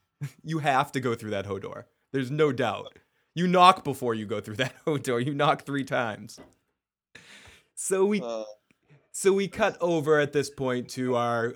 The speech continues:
Speaker 1: our good friend Tyrion Lannister sitting in front of Robb and Master Luwin inside Winterfell Castle. Now, uh, Robb's kinda talking mad shit here to T-, Tyrion, just giving him the "fuck you" vibe.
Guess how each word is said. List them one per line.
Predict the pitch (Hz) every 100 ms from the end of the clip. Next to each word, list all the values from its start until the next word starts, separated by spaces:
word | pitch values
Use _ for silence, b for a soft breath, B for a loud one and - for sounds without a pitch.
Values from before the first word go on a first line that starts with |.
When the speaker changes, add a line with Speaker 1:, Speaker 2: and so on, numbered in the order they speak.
| -
Speaker 1:
our | 131
good | 123 151 147
friend | - 139 131 131
Tyrion | 143 135 135 127
Lannister | 117 113 117 117 113 104
sitting | 101 131 127
in | 117
front | 120 117
of | 110
Robb | 110 120 113 117 113
and | 110
Master | 107 101 - 110
Luwin | 113 110 107
inside | 104 110 101 104
Winterfell | 110 107 101 104 98
Castle. | 104 101 104 - 98 _ b b b
Now, | 127 123 123
uh, | 123 117 b b 123
Robb's | 180 226 359 -
kinda | 381 381
talking | 294 285 254
mad | 247 233 226
shit | - 240
here | 208 170
to | 147
T-, | 165 -
Tyrion, | - 190 170 135
just | 135 -
giving | 175 175
him | 170
the | 160
"fuck | 151 151 156
you" | 143
vibe. | 151 127 104